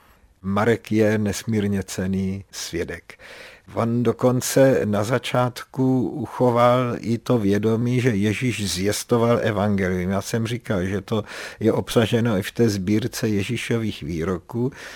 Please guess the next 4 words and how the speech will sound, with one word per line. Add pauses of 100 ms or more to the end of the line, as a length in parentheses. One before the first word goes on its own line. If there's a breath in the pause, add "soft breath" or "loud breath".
(200 loud breath)
která
ale
měla
tehdy